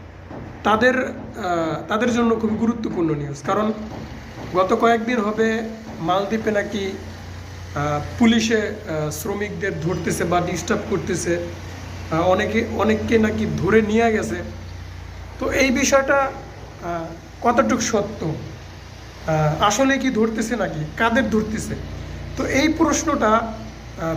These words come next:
বিশেষ করে যারা মালদ্বীপে আছেন বা মালদ্বীপে কাজ করতেছেন প্রবাসী বাংলাদেশি, তো তাদের মনে এই প্রশ্নটা ঘুরপাক খা-, খাচ্ছে এবং খুব ভয়ে, আতঙ্কে তারা দিন কাটাচ্ছে। তো ভাবলাম যে এটা নিয়ে আর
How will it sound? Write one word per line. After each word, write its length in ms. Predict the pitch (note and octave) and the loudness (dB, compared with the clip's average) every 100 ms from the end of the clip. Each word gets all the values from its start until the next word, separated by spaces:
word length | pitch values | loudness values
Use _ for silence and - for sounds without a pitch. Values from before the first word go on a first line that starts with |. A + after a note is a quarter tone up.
| E3 | -2
বিশেষ 280 | A3 A#3 | 0 -2
করে 360 | - C4 A#3+ A#3+ - - - - - - E3+ | 0 4 4 4 -2 -10 -12 -12 -12 -8 0
যারা 200 | F#3+ G3+ | 2 4
মালদ্বীপে 500 | G3 A3 A#3 A#3 A3+ | 6 6 4 4 4
আছেন 380 | F#3+ - F3 C#3+ D#3 | 2 0 -4 -4 -2
বা 280 | E3 E3 D#3+ | -2 0 0
মালদ্বীপে 400 | E3+ F#3 G3+ G#3+ | 0 0 0 0
কাজ 260 | G#3 G#3+ G#3+ | 0 2 2
করতেছেন 440 | B3+ A3 B3 - A3 - | 0 0 0 0 0 2
প্রবাসী 340 | G#3+ G3+ G3+ G#3 | 2 2 2 2
বাংলাদেশি, 680 | E3+ G3 G#3+ G#3 E3+ - D3 - - - - | 2 4 4 4 4 2 -4 -4 -6 -6 0
তো 80 | - | 2
তাদের 440 | A3 A#3 B3 D4 D4+ | 4 6 6 6 4
মনে 360 | C#4 G#3 D#3 - - - - - - - | 2 2 0 -4 -10 -12 -12 -12 -12 -2
এই 140 | A3+ A#3 | 2 2
প্রশ্নটা 420 | - C4+ - B3+ B3 | 2 2 4 4 2
ঘুরপাক 460 | E3+ G#3+ A#3+ A#3 | 2 2 2 2
খা-, 120 | A#3 A3 - - - | 0 -2 -4 -10 -4
খাচ্ছে 380 | F#3 F#3+ - A#3+ | -2 0 2 4
এবং 280 | A3+ A3+ G#3+ - - | 4 2 0 -2 2
খুব 220 | G#3+ D3+ | 2 4
ভয়ে, 400 | E3 G#3 A3 F#3 - - - | 6 6 4 0 -4 -6 -2
আতঙ্কে 420 | G3+ - A#3+ A#3+ | -2 0 -2 0
তারা 220 | A#3 A3+ | 0 0
দিন 260 | G#3+ A#3 A3+ | 2 0 2
কাটাচ্ছে। 420 | A3 D#3+ - - B2 - - - - - - - - - | 2 0 -4 -8 -10 -12 -14 -14 -14 -16 -16 -14 -12 0
তো 80 | C4 | 2
ভাবলাম 440 | G#3 G#3+ C4 C#4 | 4 4 4 2
যে 120 | B3 | 2
এটা 160 | C4 C4 | 2 2
নিয়ে 200 | B3+ B3+ | 2 2
আর 100 | A#3+ | 2